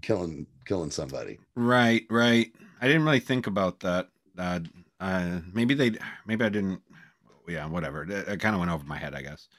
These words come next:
Speaker 1: Well, there's a
Speaker 2: Keep going.
Speaker 1: lot in there, 'cause right immediately then they do it, some weird toilet joke about pushing the red button.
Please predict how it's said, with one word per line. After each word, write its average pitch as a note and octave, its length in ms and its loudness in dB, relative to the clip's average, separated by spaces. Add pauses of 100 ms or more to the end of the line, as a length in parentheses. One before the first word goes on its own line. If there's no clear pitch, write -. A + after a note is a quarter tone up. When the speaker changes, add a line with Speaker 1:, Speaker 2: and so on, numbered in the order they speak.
(180)
Speaker 1:
Well, C#3+ 120 4
there's D3 160 8
a B2 40 6
Speaker 2:
Keep A#2+ 60 6
going. A#2 120 8
Speaker 1:
lot G#2+ 120 4
in A#2 100 2
there, G#2 120 2
'cause B2 180 6
right D3+ 200 8
immediately D3+ 560 6
then C#3+ 200 6
they B2 120 2
do A2+ 160 0
it, A2 120 2
some A2+ 240 -8
weird G#2+ 300 4
toilet G#2+ 380 6
joke F#2 240 4
about F2 260 -4
pushing G2 300 0
the E2+ 80 2
red E2+ 240 2
button. F2 320 0